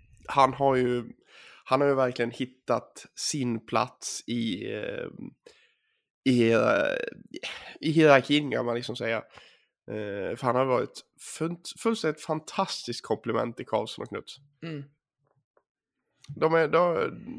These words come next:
Speaker 1: seriens absolut bästa fjärde kedja. Stackars motståndarbackar.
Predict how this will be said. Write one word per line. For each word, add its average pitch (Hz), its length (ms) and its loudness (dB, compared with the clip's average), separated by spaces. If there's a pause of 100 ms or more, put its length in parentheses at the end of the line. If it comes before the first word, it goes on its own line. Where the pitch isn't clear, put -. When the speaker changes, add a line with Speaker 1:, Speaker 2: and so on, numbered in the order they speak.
(1400)
Speaker 1:
seriens 170 640 2
absolut 135 680 -2 (160)
bästa 131 580 -2 (380)
fjärde 120 260 2
kedja. 113 380 -6 (180)
Stackars - 800 -6 (200)
motståndarbackar. 123 760 -4